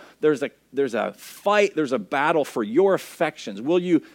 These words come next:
submit? Will I submit to Jesus and to follow him, to take up my cross and follow after him? Or will I give in to the, the narrative that is like, "Oh, just do what I want to do. I need to be me, and I need to fulfill whatever feelings and emotions that I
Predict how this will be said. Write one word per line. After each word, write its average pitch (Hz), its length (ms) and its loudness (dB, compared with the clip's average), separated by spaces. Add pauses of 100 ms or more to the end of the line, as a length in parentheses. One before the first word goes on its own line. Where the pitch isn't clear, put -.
submit? 165 560 0
Will 143 100 -2
I 165 200 -2
submit 160 360 -6
to 131 80 -4
Jesus 175 540 -6
and 139 100 -6
to 127 60 -4
follow 151 420 2
him, 190 380 -6
to 147 80 -4
take 147 200 -6
up 135 120 -8
my 123 100 -6
cross 175 400 -2
and 131 100 -8
follow 151 360 0
after 139 260 -4
him? 151 180 -4 (320)
Or 214 320 8 (140)
will 180 160 4
I 165 80 6
give 156 300 2
in 170 360 0 (420)
to 151 180 0
the, 131 320 0
the 117 200 -8
narrative 139 540 0
that 120 100 -4
is 101 80 -16
like, 110 200 -6 (160)
"Oh, 208 100 2
just 151 240 -6
do 175 140 -2
what 160 200 0
I 170 220 -2
want 143 240 -2
to 113 60 -4
do. 101 200 -6
I 110 120 -4
need 156 140 -4
to 156 60 -4
be 160 360 0
me, 156 400 2
and 123 100 -4
I 127 80 -4
need 143 140 -6
to 131 160 -2 (160)
fulfill 165 480 4
whatever 147 380 0
feelings 170 600 -2
and 135 80 -2
emotions 139 680 -2
that 120 180 -2
I 123 520 -2